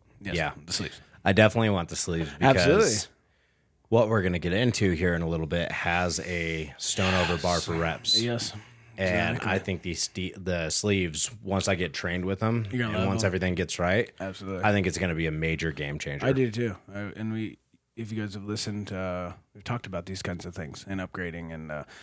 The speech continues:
Speaker 1: it really is. It's not only for us, but for you guys. Like, upgrading that is just gonna, <sighs> God, it just makes lifting stones even easier. Like,
Speaker 2: Yeah.
Speaker 1: and just, and then for the movement itself, it's just, um,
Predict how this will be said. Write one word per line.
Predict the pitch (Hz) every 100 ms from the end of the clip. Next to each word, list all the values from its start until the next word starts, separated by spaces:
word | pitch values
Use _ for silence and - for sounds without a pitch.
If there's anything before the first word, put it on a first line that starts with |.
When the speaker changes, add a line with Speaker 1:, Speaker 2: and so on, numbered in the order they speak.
| - 113
Speaker 1:
it | 127
really | 131 127
is. | 127 92
It's | 101 90 - - 80 -
not | 95 104
only | 107 104
for | 101
us, | 120 -
but | 98
for | -
you | 104
guys. | 123 135
Like, | 107 92 - - - -
upgrading | 143 123 117 113
that | 113
is | 104
just | 107 101
gonna, | 104 82 - _ -
<sighs> | - - -
God, | 135 143
it |
just | 123 139
makes | 135 - - 120 _
lifting | 135 156 139
stones | 143 151
even | 127 151 120
easier. | 135 196 98 76 71
Like, | 95 85 -
Speaker 2:
Yeah. |
Speaker 1:
and | 95 95
just, | 98 95 - - - -
and | 101 95 85 - -
then | 123 135 113 - _
for | - 117
the | 110
movement | 101 107 110 101 98
itself, | 76 - 104 120 76 -
it's | 64 78 -
just, | - 80 71 - - - - _
um, | -